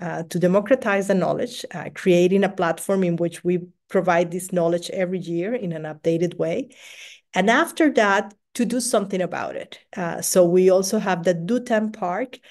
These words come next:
so that we can create some initiatives around this. I'm gonna try to share my screen just to give you a flavor of what the radar is, the Science Breakthrough Radar. So I, I, I don't talk, uh, in, in, is-,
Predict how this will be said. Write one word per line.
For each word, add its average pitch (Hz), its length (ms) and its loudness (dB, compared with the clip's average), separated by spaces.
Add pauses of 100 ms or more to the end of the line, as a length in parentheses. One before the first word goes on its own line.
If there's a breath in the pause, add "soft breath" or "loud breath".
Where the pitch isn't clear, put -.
(300 loud breath)
so - 220 0
that 175 200 4
we 180 140 2
can 185 260 -4
create 175 560 0
some 175 400 -2
initiatives 175 760 -2
around 151 380 -6
this. - 280 -8 (540 loud breath)
I'm 196 120 2
gonna 330 420 6
try 247 200 4
to 247 140 -2
share 233 240 0
my 226 240 2
screen 190 540 -2
just 208 240 -6
to 220 60 -2
give 220 240 -4
you 226 120 4
a 214 60 4
flavor 180 560 2
of - 240 -8
what 180 180 -2
the 175 100 -2
radar 185 540 -2
is, 202 300 -4
the 156 280 -4
Science 180 380 -6
Breakthrough 175 400 -2
Radar. 175 520 2
So 170 240 0
I, - 200 -2
I, 175 220 -6 (160)
I 175 140 0
don't 190 300 2
talk, 180 320 0
uh, 160 360 -4
in, 170 260 0
in, 165 320 -4
is-, - 420 -4